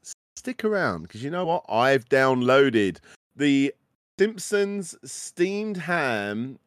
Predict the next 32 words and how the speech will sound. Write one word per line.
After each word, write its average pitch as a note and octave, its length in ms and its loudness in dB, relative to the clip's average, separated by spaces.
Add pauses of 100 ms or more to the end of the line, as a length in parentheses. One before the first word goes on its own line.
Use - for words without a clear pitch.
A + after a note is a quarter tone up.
(100)
point-and-click F#3 560 0
adventure, C3+ 520 4
very D3+ 180 2
similar D3 340 -2
to C3+ 80 -4
those C#3+ 180 2
people C#3 300 -2
out C3 140 2
there C#3 160 2
that A#2+ 120 0
remember B2 600 -2
the, A#2+ 280 0
uh, A2 280 0
the G#2+ 340 -8
classic E3+ 320 -6
LucasArts A2+ 640 -6
point-and-click F2+ 640 -8
games. E2+ 720 -6
Um, F2 520 -6 (440)
well, A2 140 -4
they, A#2+ 120 -8
they, C3+ 240 0
they've C#3 300 2
<laughs> - 0 -
turned - 420 0
the D#3+ 140 2
Steam D#3+ 420 0
Hams B2 540 0 (460)
segment C3 580 2
from C3 260 0
The C3 80 -4
Simpsons, G2+ 720 -6